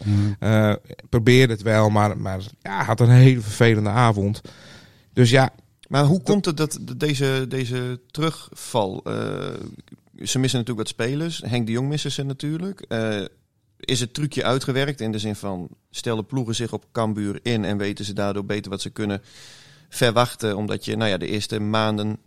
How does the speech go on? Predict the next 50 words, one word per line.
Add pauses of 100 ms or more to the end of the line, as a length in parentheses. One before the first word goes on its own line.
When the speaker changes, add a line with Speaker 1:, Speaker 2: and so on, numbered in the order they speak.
Speaker 3:
van
het
seizoen
heb
je
toch
naar
de
verrassing
van
de
promovenden,
zullen
we
maar
zeggen. (600)
Hoe,
ja,
hoe
zie
jij
Speaker 2:
Ja,
Speaker 3:
dat?
Speaker 2:
dat,
dat
zi-,
dat
sowieso,
denk
ik.
Eh,
de, (100)
het,
eh, (140)
verrassende
effect
van,
eh,
Cambuur
is
er
wel
af.
De
men-, (160)
ze
weten
hoe
ze
spelen.